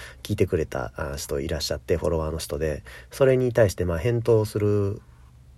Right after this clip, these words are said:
動画を撮ってないので、えーと、普段何を持ち歩いてるのか、特に冬とかね。で、まあ、冬のグッズでおすすめのものは何なのかとか、そういうことを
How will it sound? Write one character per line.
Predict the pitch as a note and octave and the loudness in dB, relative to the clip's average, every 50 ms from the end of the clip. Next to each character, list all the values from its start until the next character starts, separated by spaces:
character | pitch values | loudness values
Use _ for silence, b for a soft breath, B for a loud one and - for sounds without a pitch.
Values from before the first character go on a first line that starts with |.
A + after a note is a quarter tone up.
| - - - | -18 -8 0
動 | F#2+ F#2+ F2+ F#2 | 2 4 4 4
画 | F#2+ G#2 | 4 4
を | G2+ | 2
撮 | - - E2 | 2 -2 -6
っ | D#2+ | -6
て | - - - - B2 A2 | -6 -10 0 2 4 4
な | F#2+ D#2 D2 | 4 2 0
い | D#2 D2+ | -2 -4
の | D2 C2 | -4 -4
で、 | C#2+ F2+ F2+ D#2+ C#2+ - B B B B B B B - - | -2 -2 -2 -2 -4 -6 B B B B B B B -12 -6
え | A2 F#2 F2 E2 | -4 -4 -4 -4
ー | D#2+ | -6
と、 | - - E2+ E2+ | -4 -4 -4 -2
普 | E2+ - | 2 2
段 | G#2+ E2+ D#2 D#2 | 2 2 0 -2
何 | D#2+ E2 E2+ F2+ F2+ | -2 -2 0 0 0
を | E2+ | 0
持 | D#2 D2 | -2 -4
ち | - - B1 | -4 -6 -6
歩 | C2 C2 | -6 -8
い | - | -8
て | C#2 C#2+ | -8 -10
る | - - | -10 -10
の | - | -12
か、 | - - - - - - | -14 -16 -18 -20 -16 -8
特 | - F2+ - - | -6 -6 -6 -6
に | - | -6
冬 | - - F2+ D#2 - | -4 -4 -4 -4 -4
と | - - | -6 -10
か | - G2 | -8 -6
ね。 | G2+ A#2+ C#3 - B B B B B B B B B B B B B - - - | -4 -4 -4 -6 B B B B B B B B B B B B B -14 -4 0
で、 | D3 C#3+ C#3 - - - - - - | 2 2 2 2 -2 -8 -18 -4 2
ま | A#2+ A2+ G#2 | 4 4 4
あ、 | G2+ | 4
冬 | G2 - A#2+ A2 | 4 4 6 6
の | A2 G#2 | 6 6
グ | G2 G#2 | 6 4
ッ | G2+ | 0
ズ | - - F2 | 0 -2 -2
で | F2 | -2
お | D#2 - F2+ | -2 -4 -4
す | - F#2+ | -6 -6
す | - - | -6 -4
め | F2 E2+ | -4 -2
の | E2+ E2+ | -2 -2
も | F2 E2 | -2 -2
の | D2+ | -4
は | C#2 C2+ | -6 -8
何 | C#2 C#2+ D#2 D#2+ D#2+ D#2+ | -10 -8 -8 -8 -8 -8
な | D2+ C#2+ | -8 -8
の | B1 A1 - | -10 -10 -12
か | - - - | -14 -16 -16
と | - - | -16 -18
か、 | - - - - - B B B B B B B - | -16 -16 -18 -18 -18 B B B B B B B -8
そ | - - D#3+ | 4 6 8
う | |
い | D3+ | 8
う | |
こ | - D#3 | 8 8
と | D3 - G#2 | 6 6 6
を | F#2+ D#2 | 4 4